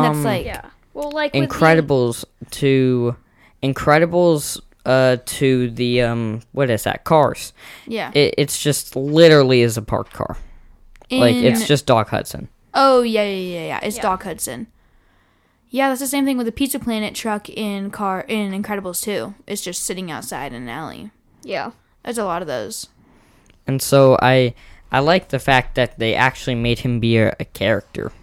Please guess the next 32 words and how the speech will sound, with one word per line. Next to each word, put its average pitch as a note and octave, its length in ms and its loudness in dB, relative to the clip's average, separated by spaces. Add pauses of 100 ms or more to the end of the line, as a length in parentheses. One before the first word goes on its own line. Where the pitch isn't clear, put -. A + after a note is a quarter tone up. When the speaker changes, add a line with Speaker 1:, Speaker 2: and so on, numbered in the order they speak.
(260)
Speaker 2:
on A#2 220 0
screen. A2+ 600 -4
Speaker 3:
Yeah. G3+ 320 -6
Speaker 1:
Yeah. A3 280 -6
Speaker 2:
Who's B2 160 -2
actually A#2+ 420 2
alive A2+ 800 2
and A2 200 -4
reacting A2 600 2
to A2+ 120 -2
what's G#2+ 220 -2
happening A2+ 460 0
to G#2 120 -6
our G#2+ 100 -4
main G#2+ 220 -4
character. - 560 -4 (600)
Speaker 1:
Yeah. A3 240 -14 (880)
I C#4 200 -2
would D#4 140 -10
say C4 260 -2
an A3+ 140 -4
honorable C4 440 -2
mention A3 540 -4
in G3+ 180 -8
this G#3+ 180 -6
category G#3+ 600 -6
would G#3 260 -4
be F#3+ 260 -6
Cars G#3 440 -8
three G3 340 -10
to F3 120 -14
Coco. G3+ 540 -10